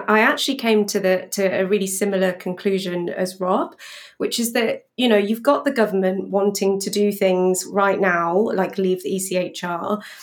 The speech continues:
which are definitively going to be hard to do because of just general opposition to lower human rights and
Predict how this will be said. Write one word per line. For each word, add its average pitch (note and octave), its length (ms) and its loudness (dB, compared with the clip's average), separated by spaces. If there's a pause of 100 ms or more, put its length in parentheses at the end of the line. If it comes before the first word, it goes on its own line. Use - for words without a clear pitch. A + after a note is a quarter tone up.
(140)
which A3 240 2
are G#3 180 4
definitively A3+ 760 -2
going F#3+ 240 2
to F#3 100 -6
be F#3+ 80 0
hard F3+ 320 -6
to - 120 -14
do G3 480 2
because F#3+ 560 -2
of F3 240 -6 (220)
just - 320 -8
general A#3+ 320 2
opposition E3+ 720 -6
to D#3+ 320 -6 (380)
lower F3 260 -4
human E3+ 340 -6
rights E3+ 500 -2
and F#3 380 4